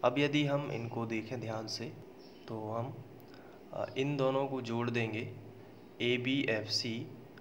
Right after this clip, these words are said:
और ईएफ़सीडी। यहाँ पे देखिए, अगर हम जोड़ेंगे एबीएफ़सी यानी पीले भाग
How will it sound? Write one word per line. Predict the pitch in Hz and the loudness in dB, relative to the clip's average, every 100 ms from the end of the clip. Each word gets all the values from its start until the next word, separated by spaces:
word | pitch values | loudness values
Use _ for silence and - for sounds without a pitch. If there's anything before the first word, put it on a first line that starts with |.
| - | 0
और | 110 82 95 | 0 2 0
ईएफ़सीडी। | 135 147 117 117 - 117 107 107 104 - 110 | 2 4 4 2 0 -2 -2 -4 -6 -8 -2
यहाँ | 113 123 | 4 4
पे | 120 | 4
देखिए, | 110 104 110 - - - - - - | 0 -2 -4 -6 -8 -16 -16 -8 4
अगर | 117 127 | 8 8
हम | 143 131 | 6 2
जोड़ेंगे | 127 131 139 135 139 - 113 | 4 4 4 2 2 0 2
एबीएफ़सी | 123 135 120 117 120 135 117 110 110 - - 113 - - | 4 4 4 2 2 2 2 2 2 -2 -2 -2 -4 -2
यानी | 113 117 | -2 -2
पीले | 113 123 127 131 | 0 2 4 4
भाग | 117 | 4